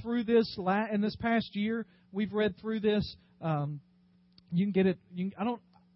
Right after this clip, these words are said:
I don't know that you can get it at Lifeway, but you can get it online. You can get it in, uh, Books A Million. You can get it at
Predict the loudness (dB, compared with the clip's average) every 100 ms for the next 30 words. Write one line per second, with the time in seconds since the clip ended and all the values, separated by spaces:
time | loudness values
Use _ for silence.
0 | _ _ _ -4 -2 -2 -2 0 0 -2
1 | -4 -8 -2 0 2 0 -2 -4 -4 -6
2 | -8 -8 -8 -12 _ _ _ -10 -6 -6
3 | -4 -2 2 2 0 -4 -20 _ _ _
4 | -4 -2 0 0 2 2 2 0 -2 -2
5 | 0 0 0 -2 -4 -6 -10 -2 -2 0
6 | 0 0 0 0 0 -2 -2 -2 0 -2
7 | -4